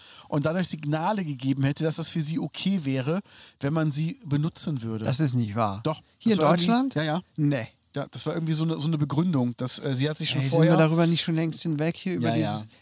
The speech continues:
Speaker 2: wie heißt das nochmal? Victim Blaming.
Speaker 1: Ja,
Speaker 2: Victim
Speaker 1: ja.
Speaker 2: Blaming, ne?
Speaker 1: Ja.
Speaker 2: Die, die, die, die Opfer, den Opfern die Schuld geben dafür, dass ihnen was widerfahren ist.
Speaker 1: Ja.
Speaker 2: Das ist das allerletzte. Das kann doch ein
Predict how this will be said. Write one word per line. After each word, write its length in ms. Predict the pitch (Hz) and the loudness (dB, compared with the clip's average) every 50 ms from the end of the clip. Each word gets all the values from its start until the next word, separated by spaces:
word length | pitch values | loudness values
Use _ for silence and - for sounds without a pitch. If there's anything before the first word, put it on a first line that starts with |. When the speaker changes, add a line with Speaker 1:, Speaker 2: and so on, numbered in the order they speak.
| _ _ _ | _ _ _
Speaker 2:
wie 80 | 151 | -4
heißt 180 | 139 165 180 175 | -4 -2 -2 -2
das 140 | 185 165 160 | -4 -4 -4
nochmal? 420 | 180 170 156 156 160 139 131 123 143 | -4 -6 -4 -4 -4 -4 -4 -4 -8
Victim 680 | 170 - - _ - - 185 180 175 175 180 175 - - _ | -10 -12 -10 _ -6 -4 -4 -4 -4 -4 -6 -8 -10 -16 _
Blaming. 920 | - - 165 165 151 139 139 147 151 156 160 160 151 131 123 120 120 123 127 _ | -20 -18 -16 -14 -12 -8 -4 -2 0 0 2 2 2 0 0 -2 -4 -8 -6 _
Speaker 1:
Ja, 120 | 135 131 127 | 0 2 2
Speaker 2:
Victim 140 | 123 123 120 113 | 2 2 2 2
Speaker 1:
ja. 60 | 113 - | 2 2
Speaker 2:
Blaming, 400 | 127 127 123 123 120 120 117 120 | 0 0 0 0 0 0 -2 0
ne? 60 | 123 123 | 0 0
Speaker 1:
Ja. 160 | 123 - - - - - - - - - _ - | 0 0 -2 -6 -16 -20 -20 -20 -20 -20 _ -4
Speaker 2:
Die, 200 | 147 143 - - | -2 -2 -2 -2
die, 200 | 143 139 139 139 | -4 -4 -4 -4
die, 220 | 131 139 139 139 135 | -4 -2 -4 -2 -2
die 160 | 139 135 - | -2 -4 -4
Opfer, 540 | - 170 - - - - 196 190 185 190 196 - - - - - - - _ - - _ _ _ | -4 -6 -6 -8 -4 0 2 2 2 2 0 -6 -12 -20 -20 -20 -20 -20 _ -20 -20 _ _ _
den 140 | - 165 160 | -6 -6 -2
Opfern 320 | - 185 - - 208 202 190 | -2 -4 0 2 2 4 4
die 60 | 175 | 4
Schuld 420 | - - 202 220 247 247 - - | 4 6 8 8 8 8 6 4
geben 240 | 180 160 143 135 139 | 4 4 4 4 4
dafür, 340 | 139 139 127 - - 151 135 | 2 2 0 2 0 0 2
dass 240 | 127 135 135 - 135 | 2 0 0 0 0
ihnen 160 | 135 135 131 | 0 -2 0
was 220 | 131 131 127 - 135 | 0 0 0 -2 -2
widerfahren 560 | 135 131 127 123 - 131 123 120 120 113 80 | -2 -4 -4 -2 -2 -2 0 0 -2 -4 -4
ist. 220 | 85 120 - - | -4 -4 -2 0
Speaker 1:
Ja. 120 | 127 139 143 | 0 0 2
Speaker 2:
Das 160 | 147 139 - | 0 0 0
ist 160 | 175 156 - | 0 0 0
das 200 | 160 151 - - | 0 -2 -2 -2
allerletzte. 760 | - 165 165 180 190 175 156 156 156 165 - - - - - | 0 2 2 4 6 4 4 4 2 0 0 -4 -6 -4 -4
Das 140 | 120 120 - | -4 -4 -2
kann 100 | 175 175 | -2 -2
doch 80 | 170 | 0
ein 160 | 143 139 131 | 0 -2 -2